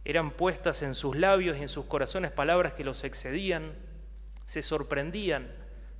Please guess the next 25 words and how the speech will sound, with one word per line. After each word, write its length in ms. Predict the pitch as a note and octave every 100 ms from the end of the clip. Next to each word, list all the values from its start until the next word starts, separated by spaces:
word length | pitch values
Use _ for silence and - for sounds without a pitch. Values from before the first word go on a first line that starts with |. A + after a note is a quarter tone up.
| -
"¿Qué 80 | F#3+
es 40 |
lo 100 | F3+
que 80 | D#3+
está 200 | E3+ E3+
pasando 400 | D#3+ F#3 F#3 C#3+
acá? 320 | C#3+ F3 C#3+ - - - -
Es 340 | D3+ - -
el 120 | E3 C#3+
poder 320 | D#3 F3+ F3+
de 100 | D#3+
Dios". 480 | G#3+ G3+ - - - - - - - - - - - - - - - -
Entonces, 200 | - C3
lo 140 | C3+
que 120 | D3+ C#3
compensa 840 | D3+ D3 G3+ G#3 F#3+ - F3+ E3+
el 160 | D3 C3+
sentimiento 580 | C#3+ C3+ D3 F3 D#3+
de 80 | D#3
nuestra 300 | D3 C3 D3
indignidad 760 | C#3+ C#3 C#3+ C#3+ D#3+ F#3+ G#3 - - - -
es 140 | -
un 140 | G3 D#3+
poder 340 | D3+ F3 F#3
recibido. 600 | E3 - D3 G3+ F3